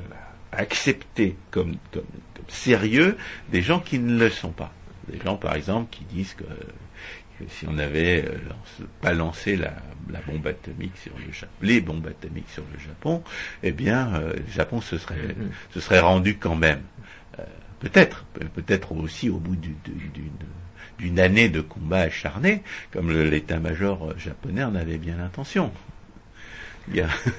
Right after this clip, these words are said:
Speaker 1: <laughs> la, la, la, la façon dont les, dont les gens envisageaient la conquête du, dont les Américains envisageaient la conquête du Japon avant que ces, ces bombes-là aient exercé leur effet, eh bien, c'était, c'était épouvantable. On aurait eu cinq cent mille morts, euh, américains et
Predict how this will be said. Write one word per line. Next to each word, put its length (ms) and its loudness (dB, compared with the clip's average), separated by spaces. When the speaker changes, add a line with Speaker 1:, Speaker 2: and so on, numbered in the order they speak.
Speaker 1:
<laughs> 460 -6
la, 160 6
la, 300 6
la, 180 0
la 180 -4
façon 520 0
dont 120 2
les, 260 -2
dont 160 -8
les 100 -10
gens 200 2
envisageaient 720 10
la 140 2
conquête 420 -8
du, 220 -12
dont 160 -6
les 160 0
Américains 500 2
envisageaient 440 4
la 80 4
conquête 400 -8
du 100 -12
Japon 300 -6
avant 480 6
que 80 -10
ces, 200 -10
ces 80 -6
bombes-là 500 -2
aient 80 -10
exercé 460 -6
leur 200 -8
effet, 320 -2
eh 100 -6
bien, 260 0
c'était, 480 2
c'était 400 -2
épouvantable. 720 4
On 140 -2
aurait 220 0
eu 200 0
cinq 240 -6
cent 200 -8
mille 220 -6
morts, 480 -2
euh, 800 -10
américains 840 4
et 220 0